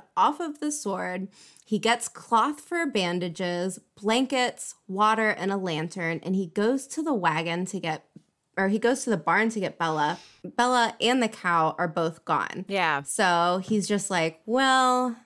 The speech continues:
Speaker 1: crap."
Speaker 2: That sucks.
Speaker 1: Yeah, so he sees a wagon that's kind of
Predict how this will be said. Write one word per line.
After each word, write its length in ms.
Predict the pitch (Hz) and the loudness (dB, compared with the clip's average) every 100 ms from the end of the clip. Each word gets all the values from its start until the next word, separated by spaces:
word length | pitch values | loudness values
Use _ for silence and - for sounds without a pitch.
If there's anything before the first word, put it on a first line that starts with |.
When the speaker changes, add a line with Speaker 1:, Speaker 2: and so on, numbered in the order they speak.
| _ _ | _ _
Speaker 1:
crap." 420 | - 185 175 - | -6 -2 0 -2
Speaker 2:
That 320 | 196 196 175 - | -2 -2 -2 -2
sucks. 480 | 185 151 - - - | -2 -2 -6 -6 0
Speaker 1:
Yeah, 200 | 180 - | 0 0
so 200 | 226 220 | 0 2
he 140 | 247 | 0
sees 420 | 240 285 294 294 - | 0 2 2 2 0
a 80 | 220 | 0
wagon 960 | 196 240 294 285 202 175 165 175 196 | 2 2 2 2 2 2 0 0 0
that's 320 | 196 185 - - | 0 -2 -4 -14
kind 300 | - 220 220 | -6 0 2
of 180 | 208 170 | 0 -2